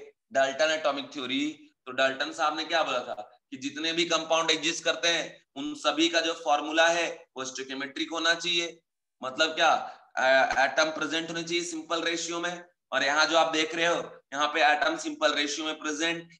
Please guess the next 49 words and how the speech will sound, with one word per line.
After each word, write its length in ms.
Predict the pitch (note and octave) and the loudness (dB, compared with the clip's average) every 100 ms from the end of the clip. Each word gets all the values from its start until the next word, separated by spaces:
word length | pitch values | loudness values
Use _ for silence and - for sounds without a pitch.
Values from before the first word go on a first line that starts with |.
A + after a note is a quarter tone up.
| - | -6
नहीं 220 | C3 D#3+ | 0 0
दिखेगा 380 | E3 E3 E3+ E3+ | 2 2 4 4
आपको, 320 | E3 - E3 E3 - _ | 4 2 -4 -4 -8 _
point 260 | D3 D3+ D#3 | 2 2 4
eight 160 | D#3+ D#3+ | 0 0
seven 240 | D#3+ D#3 | -2 0
is 120 | D#3+ | -2
to 180 | - E3 E3 | -2 -2 2
one। 200 | E3 E3 _ _ | 0 -2 _ _
हम 120 | E3+ D#3+ | -8 -2
कहते 320 | D#3+ D#3+ D#3+ | 0 4 6
हैं, 80 | D#3 | 6
"अरे 280 | D3 D#3 D3+ | 6 4 6
यार, 420 | C#3+ C3+ B2 - _ - | 8 8 6 2 _ -2
ऐसा 220 | C#3+ D#3 | 0 0
compound 480 | D3 C#3+ C3+ C#3 C#3 | 2 0 0 -4 -4
तो 100 | C#3 | -4
exist 500 | C3+ C#3 D#3+ - _ - | -2 0 -2 -4 _ -10
नहीं 300 | C#3 D3+ D3+ | -4 -4 -2
करेगा 360 | C3+ B2+ A#2+ A#2 | -2 2 4 4
क्योंकि 420 | G#2 _ - D3+ C#3 | 2 _ -2 4 4
atom 300 | C3+ C#3+ C#3 | 4 -2 -2
divisible 580 | C#3+ C3+ B2+ C3+ C#3 C#3 | -2 -2 -6 0 0 2
नहीं 220 | C#3 C#3 | 0 0
है, 120 | C#3 C3+ - - | -2 -4 -6 0
atom 320 | C3+ D3 C#3 | 2 2 -2
divide 360 | B2+ A#2+ A#2 A2+ | -4 0 -2 0
हो 60 | |
रहा 60 | A2 | -6
है." 60 | A2 | -4
But 220 | C#3 C3+ | -4 -4
reality 480 | C3 C3+ C3+ C#3 E3+ | -2 0 -2 0 0
में 120 | E3+ | 4
आप 220 | E3 D#3 | 2 2
देखिए, 440 | D3+ C#3 C3 D3 D#3+ - _ - | -2 -2 -2 -2 -2 -4 _ 2
कोई 140 | E3 | 6
atom 400 | D#3 D#3 E3 D#3+ | 6 6 2 2
divide 400 | D3 C#3 C#3+ D3+ | 0 4 4 4
वाइड 220 | D#3 D3+ | 4 2
नहीं 140 | D#3+ E3 | 4 2
हो 120 | E3+ | 6
रहा, 180 | E3 D3+ - - _ _ _ _ _ _ - | 6 4 2 -12 _ _ _ _ _ _ -14
कुछ 120 | C3+ | -6
भी 140 | D3 E3+ | 2 6
ion 320 | D#3+ D#3+ E3 | 8 6 4
divide 340 | F3 E3 E3 | 4 4 4
नहीं 140 | F3 F3 | 2 2
हो 80 | |
रहा। 360 | F3 E3 C3+ | 6 6 4